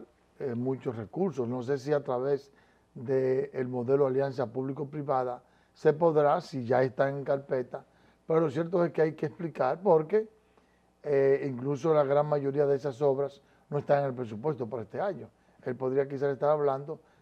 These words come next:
de su plan de los próximos cua-, su cua-, próximos cuatro años de gobierno. Por el otro lado, yo recuerdo hace un par de meses haber visto a Díaz Rúa decir precisamente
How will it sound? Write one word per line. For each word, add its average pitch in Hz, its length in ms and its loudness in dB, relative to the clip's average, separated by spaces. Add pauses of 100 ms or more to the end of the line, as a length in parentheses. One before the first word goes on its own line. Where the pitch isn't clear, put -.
(180)
de 135 420 2 (140)
su 123 240 -4
plan 135 280 0
de 139 80 2
los 131 200 -2
próximos 123 520 -8
cua-, 120 200 -10 (380)
su - 180 -10
cua-, 135 200 -4
próximos 143 460 -6
cuatro 135 280 0
años 123 140 -6
de 127 100 -2
gobierno. 101 500 -10 (480)
Por 180 160 6
el 185 80 8
otro 233 180 8
lado, 208 240 8
yo 180 160 6
recuerdo 180 640 4 (320)
hace 135 280 -6
un 151 100 -8
par 151 160 0
de 156 100 0
meses 127 420 -8
haber 127 220 -4
visto 131 460 -8 (480)
a 131 120 0
Díaz 135 280 2
Rúa 143 180 4
decir 135 280 2
precisamente 131 720 -2